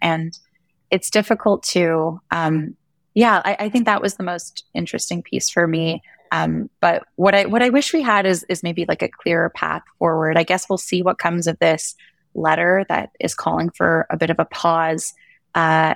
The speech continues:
in research, uh, now with the recent release of G P T four. But it's also interesting how Jeremy mentions, like, we don't know whether that's a good or a bad thing or, like, what side to even take in this, because apparently, like, the days matter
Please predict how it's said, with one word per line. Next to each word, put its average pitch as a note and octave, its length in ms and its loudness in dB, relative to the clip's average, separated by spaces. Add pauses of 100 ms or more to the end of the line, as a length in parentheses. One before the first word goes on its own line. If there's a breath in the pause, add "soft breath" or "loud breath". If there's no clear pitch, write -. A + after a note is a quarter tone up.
(200)
in E3 520 0 (680)
research, F#3+ 840 0
uh, D#3+ 280 2
now E3 260 2
with E3+ 200 -4
the D#3+ 240 0
recent F3 340 -2
release E3+ 280 2
of E3 100 0
G E3+ 140 -2
P F3 140 -4
T E3+ 140 -2
four. G#3+ 340 4
But F3 200 0 (280 loud breath)
it's - 100 -2
also G3 220 2
interesting F3 380 -2
how E3+ 120 0
Jeremy E3 340 -4
mentions, E3+ 480 0
like, E3+ 380 -2 (640)
we F3+ 160 0
don't G3+ 180 4
know G3+ 120 -2
whether F#3 220 -2
that's E3 220 -6
a E3+ 40 0
good F3 260 0
or E3 140 4
a D#3+ 60 2
bad D#3+ 340 -2
thing G#3 240 4
or, E3+ 80 2
like, E3 160 -2
what F3 160 -2
side E3 200 -2
to - 120 -6
even D#3+ 180 -6
take - 240 0
in A3 100 4
this, F3+ 160 2
because F3+ 280 -2
apparently, C#4 640 2
like, E3+ 260 0
the F3 160 2
days E3+ 540 2
matter D3+ 520 0